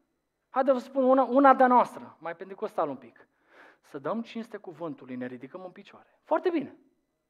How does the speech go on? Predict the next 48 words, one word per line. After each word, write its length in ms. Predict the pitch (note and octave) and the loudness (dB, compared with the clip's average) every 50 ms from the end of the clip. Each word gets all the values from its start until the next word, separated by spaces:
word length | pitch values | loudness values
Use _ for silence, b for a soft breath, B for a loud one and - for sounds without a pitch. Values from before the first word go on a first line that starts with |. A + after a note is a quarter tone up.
| _ _ _ _ | _ _ _ _
E 100 | - C4 | -6 -2
bine, 260 | D#4+ E4+ A3+ C#3 A2+ | -2 -2 -2 -2 -8
cineva 440 | - - - A3+ G#3+ G#3 B3+ C4+ C4 | -12 -8 -4 -2 0 4 4 4 4
când 140 | C4+ B3 A3+ | 2 0 0
a 80 | G#3+ G3+ | 0 2
dat 240 | G3+ A#3+ A#3 A3+ | 2 2 0 0
obiceiul 380 | G#3 F#3 E3+ F#3 - - A#3 G3+ | -2 -6 -8 -10 -8 -6 -4 -4
acesta 280 | E3+ - B3 A#3+ - B3 | -4 -6 -10 -6 -2 -2
a 40 | |
avut 220 | A3+ A3 G#3+ C4 B3+ | -2 -2 -2 -4 -10
ceva 200 | - B3 A3+ A#3+ | -10 -8 -6 -6
în 80 | A#3+ | -4
minte. 360 | A#3 A#3 F3 - - A#3 - _ _ - | -4 -6 -6 -8 -12 -14 -20 _ _ -8
Bun. 260 | B3 C4 E3 - - _ _ b b b b b b b b b b b b b b b | -6 -6 -6 -6 -10 _ _ b b b b b b b b b b b b b b b
Am 140 | b A3 A#3+ | b 2 2
spus 160 | A#3 - E4 F4 E4+ | 2 2 2 2 2
un 80 | C#4+ | 2
prieten 320 | - - A#3 A#3+ A#3 B3+ B3 | 2 2 0 2 2 0 0
care 180 | A#3+ A3 G#3 | 2 2 2
acum 220 | G3 - - A3+ A3 | 2 2 0 -4 -2
vreo 160 | G3+ G3 F#3 | 0 -2 -2
șase, 280 | - - A3 G#3 - | 0 0 -2 -2 -2
șapte 280 | F#3+ - G#3+ G3+ G3+ - | -4 -4 -4 -4 -2 -4
ani 100 | G3 F#3+ | -6 -4
a 20 | |
venit 160 | F3 F#3 G3+ G#3 | -4 -4 -2 -2
la 60 | F#3+ | -2
biserică, 380 | E3+ E3 - - F3+ G3 F#3+ - | -4 -4 -8 -8 -8 -8 -8 -8
mi-a 100 | G3+ G3 | -8 -8
spus, 180 | - - A3 | -8 -8 -10
„Bă, 120 | A3 B3 C4+ | -2 -2 2
dar 140 | A#3 A#3+ G#3+ | 2 2 2
de 60 | A3 | 2
ce 140 | A3 - C4+ | -2 -2 -2
nu 80 | D4+ | -2
vă 120 | C#4+ C4+ B3 | 2 2 2
ridicați 320 | A#3 F#3+ - - F#3 D#3 | 0 0 -2 -6 -6 -6
de 60 | D#3+ | -6
fiecare 320 | D3+ - E3 D3+ - D3+ C#3 | -12 -12 -12 -8 -8 -6 -6
dată? 240 | C3 A#2+ A#2+ - _ _ _ _ _ _ _ _ _ _ _ _ _ _ _ _ _ _ | -6 -8 -10 -18 _ _ _ _ _ _ _ _ _ _ _ _ _ _ _ _ _ _
Că 100 | - - | -12 -4
voi 120 | E3+ G3+ | -2 0
nu 80 | A3+ D4 | 2 2
citiți 300 | E4 E4 D4+ - D#4+ C#4+ | 0 0 -4 -4 -4 -2
doar 140 | - B3 A#3+ | 2 2 2
o 60 | A3 | 2
dată 220 | A3+ A3 G#3 - G3 | 4 2 0 0 0
cuvântul. 480 | F3 G3 F3+ E3+ E3+ C#3 - B2+ - | -4 -6 -6 -6 -6 -8 -8 -16 -20